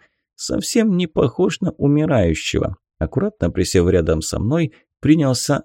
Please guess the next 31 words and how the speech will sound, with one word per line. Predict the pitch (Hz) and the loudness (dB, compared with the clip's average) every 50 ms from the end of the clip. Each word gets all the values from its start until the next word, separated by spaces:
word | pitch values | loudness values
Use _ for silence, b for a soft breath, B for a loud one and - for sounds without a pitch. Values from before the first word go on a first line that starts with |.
| _ | _
рассказывать. | - 107 117 131 - - - - - 113 98 90 82 95 87 80 - - - _ _ _ _ _ _ _ _ _ _ | 0 0 0 0 -2 -4 -6 -2 0 2 2 2 2 4 2 2 2 -2 -10 _ _ _ _ _ _ _ _ _ _
«Мы | 104 110 - 233 | -4 -2 0 0
думали, | 233 220 214 214 202 190 175 165 139 | 0 0 0 2 2 2 2 2 0
что | 117 - - 107 117 | 0 0 0 0 2
вы | 143 170 | 2 2
тут | - 165 156 - - _ | 2 2 0 0 -4 _
все | - - - 151 156 160 | -12 -4 -2 0 2 4
в | 151 | 4
огне | 147 131 113 120 131 165 175 170 | 2 2 0 -2 -4 -2 -2 -2
сгорели, | 151 151 - 156 151 143 123 101 82 80 76 - - | -4 -2 0 0 2 4 4 4 4 2 0 -2 -4
но | - - | -4 -4
сегодня | - - - 120 - - 262 262 226 | -4 -2 0 0 0 0 0 -2 -2
вот | 208 202 - - _ - | -2 -2 -4 -6 _ -2
в | 110 131 | -2 0
обед | 170 180 208 220 214 180 | 0 0 0 0 0 0
жонка | 160 151 185 202 196 175 156 - - 156 | -2 -2 0 0 0 -2 -4 -6 -4 -2
моя | 143 139 139 131 | -2 0 0 0
домой | 101 90 120 - 196 160 123 104 | 2 2 2 2 2 0 0 0
прибегла, | - _ - - 104 - 110 - - 123 135 202 185 120 b b b b b _ _ | -2 _ -6 -4 -2 0 -2 0 0 0 -2 0 -2 -2 b b b b b _ _
глаза | 90 92 101 117 147 139 165 156 139 | -4 -2 0 2 0 2 2 0 0
круглые, | - - - - 117 104 127 170 - 117 117 101 85 - - _ | 0 -2 0 0 2 2 0 0 0 4 4 4 4 2 -2 _
подвывает. | - 165 - 156 170 - 175 190 202 208 196 143 110 - - _ _ _ _ _ _ _ | -4 -2 -2 0 -2 0 2 2 2 4 4 2 2 0 -4 _ _ _ _ _ _ _
Там, | - - - - - 127 120 - - - - - _ _ | -2 0 2 2 2 2 0 0 -2 -4 -6 -8 _ _
там, | - - - - - - - 131 123 | -4 -4 -2 0 0 0 0 -2 -2
тычет | - _ - - - - - - - _ | -4 _ 0 0 0 0 -4 -10 -8 _
пальцем | - 190 196 180 160 - - 165 160 156 | 0 0 0 0 -2 -4 -4 -2 0 2
в | 151 | 2
окно, | 151 151 - - 170 135 123 98 b b b b b | 0 0 -2 -4 0 2 2 2 b b b b b
Сашку | - - - 208 254 254 - - - - - _ | -10 -2 0 0 0 0 -2 -4 -10 -18 -20 _
Тишеловича | - - 226 - - 277 320 - - - 226 202 - - - 226 | -4 -4 -4 -2 -2 0 0 2 2 2 2 0 0 -4 -4 -2
ищут. | 247 247 240 185 - - - 151 117 - - | 0 0 0 -2 -2 -2 0 0 0 0 -4